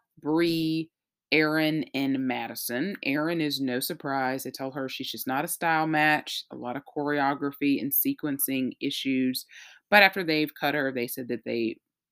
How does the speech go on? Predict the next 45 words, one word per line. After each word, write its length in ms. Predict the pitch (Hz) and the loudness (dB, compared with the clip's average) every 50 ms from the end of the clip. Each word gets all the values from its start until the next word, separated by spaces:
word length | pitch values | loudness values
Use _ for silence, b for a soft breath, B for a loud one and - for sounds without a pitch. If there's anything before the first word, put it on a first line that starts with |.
| _ - | _ -2
thought 180 | - 139 - - | 0 0 0 0
she 140 | - 147 | -2 -2
was 120 | 143 127 - | -2 -2 -2
mature 500 | 131 127 - - - 196 180 175 170 - | -4 -6 -6 -4 -4 -2 0 0 0 0
and 160 | - 131 127 | 0 -2 -2
they 100 | 123 117 | -2 -2
like 260 | - 80 80 - - - | -2 -4 -6 -6 -6 -8
her. 200 | - - - - _ b b b b b b b b b - | -10 -10 -10 -12 _ b b b b b b b b b -8
She 680 | - - - - 247 254 262 269 269 269 262 - - - _ - | -4 0 2 4 4 4 6 4 4 2 2 -2 -4 -6 _ -6
sounds 600 | - - - - 190 208 247 294 320 392 - - | -6 -2 0 2 4 4 6 4 4 2 0 -2
to 100 | - 233 | -2 -2
me 160 | 208 202 202 | -2 -2 -2
like 220 | 190 175 - - | -2 -4 -4 -4
someone 420 | - - 175 170 170 170 165 160 156 | -6 -4 -4 -2 0 0 0 0 0
that's 360 | 147 139 143 - - - - | 0 -2 -4 -6 -8 -12 -12
hearing 520 | _ - - 135 143 160 180 208 240 294 330 | _ -8 -4 -2 -2 -2 0 0 2 2 2
impaired, 520 | 339 349 330 - 330 339 359 359 359 311 | 2 2 0 0 0 2 2 2 0 0
like, 160 | - 165 - | -2 -4 -4
the 100 | - - | -4 -4
way 280 | 156 143 147 139 143 160 | -2 2 4 4 4 4
that 180 | 156 156 156 - | 2 0 -4 -4
she 160 | - 170 156 | -4 -6 -6
talks, 680 | - - - 139 135 143 175 220 277 - - - - B B B B B B - | -8 -8 -2 0 2 2 2 2 0 -4 -10 -12 -12 B B B B B B 0
but 100 | 202 196 | 0 0
it 100 | - - | 2 2
might 260 | 185 185 190 175 185 | 4 2 2 2 2
just 220 | 208 196 185 - | -2 -4 -4 -2
be 160 | - 180 180 175 | -2 0 2 2
like 260 | 165 160 160 160 - | 4 2 2 2 2
a, 340 | 147 139 123 123 123 - - _ _ _ _ _ _ _ _ _ _ _ _ _ _ _ _ _ _ _ _ _ _ - _ _ _ _ _ _ _ _ _ _ - | 2 4 4 4 2 -2 -4 _ _ _ _ _ _ _ _ _ _ _ _ _ _ _ _ _ _ _ _ _ _ -20 _ _ _ _ _ _ _ _ _ _ -8
I 60 | - 190 | -2 0
don't 120 | 208 202 | 0 2
know, 100 | 185 165 | 4 4
or, 180 | 151 143 127 - | 4 4 4 0
or 60 | 147 | -2
somebody 260 | - 190 180 185 185 | -2 0 0 0 2
that 140 | 170 156 - | 2 2 0
talks 260 | - - 156 156 - | 2 0 0 0 0
like 100 | - 165 | -6 -4
they 100 | - 147 | -4 -2
have 160 | 156 160 156 147 | 0 0 2 2
a 40 | |
retainer 640 | 135 120 117 - - - - 143 160 170 180 180 175 | 2 0 -2 -4 -4 -6 -2 -2 0 0 0 -2 -2
or 80 | - 175 | -2 -2
something. 560 | - - 175 175 - - 175 170 175 175 175 | -2 -4 -4 -4 -4 -4 -2 -2 -2 -2 -4